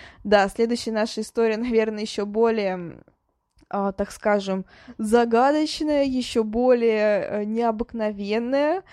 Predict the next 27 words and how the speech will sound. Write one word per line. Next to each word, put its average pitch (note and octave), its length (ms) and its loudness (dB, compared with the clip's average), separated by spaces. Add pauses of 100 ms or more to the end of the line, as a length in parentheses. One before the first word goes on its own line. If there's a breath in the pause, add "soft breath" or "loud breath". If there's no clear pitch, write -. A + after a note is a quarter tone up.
(300 loud breath)
А, G#3+ 300 2
с - 100 -8
историей E4 380 0
в - 100 -12
Ц D4 220 0
сто C4+ 180 -4
семнадцать C4+ 640 -2
можно C4+ 360 2
хоть B3 260 -6
как-то A#3 460 -2
что-то G#3+ 360 -6
объяснить. A3 840 -4 (640 loud breath)
В G#3+ 180 2
этой D#4+ 260 6
же B3+ 160 0
истории B3 1000 2 (220)
объяснений A3 800 -4
крайне G3 460 -2
мало. F3 380 -4 (420)
И E4 160 2
сейчас D4 400 2
я A#3 100 2
говорю G#3+ 560 2 (140)
о A3+ 320 2 (180)
Циклопе, G#3 800 -2 (220)
американском A3+ 1000 -2
судне, F#3+ 680 -6